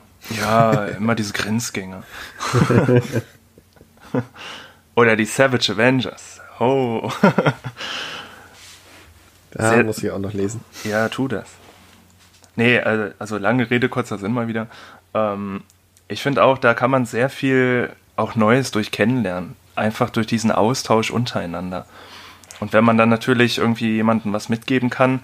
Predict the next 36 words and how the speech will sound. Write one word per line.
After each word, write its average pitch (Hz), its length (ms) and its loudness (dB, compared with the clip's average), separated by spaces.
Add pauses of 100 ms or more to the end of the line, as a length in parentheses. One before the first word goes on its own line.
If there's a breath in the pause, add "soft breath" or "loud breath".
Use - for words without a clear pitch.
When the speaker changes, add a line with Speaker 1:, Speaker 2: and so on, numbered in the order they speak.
(280 loud breath)
Speaker 1:
und 107 160 -6
sagt, 110 260 -2
„Hier, 113 320 0 (400 soft breath)
lies 131 260 0
einfach 135 360 2
mal, 139 340 4 (140)
ne? 123 320 2
Wenn's 117 220 0
dir 113 100 0
nicht 113 180 0
gefällt, 117 400 2
dann 107 140 -2
ist - 180 -6
halt 143 160 2
so, 139 220 -2
aber 110 260 0
wenn's 117 220 0
dir 131 100 0
gefällt, 123 560 2
ich - 160 -6
bring 113 200 0
dir 110 100 2
dann 98 180 -2
das - 140 -6
nächste 107 240 0
Mal 101 100 0
schon 98 140 -4
den 87 100 -8
zweiten 117 380 -4
mit.“ 120 160 -4 (480 loud breath)
Da, 101 680 2
äh, - 40 -8
das - 160 -8
macht 151 160 2
einfach 180 240 2
Spaß. 113 460 -2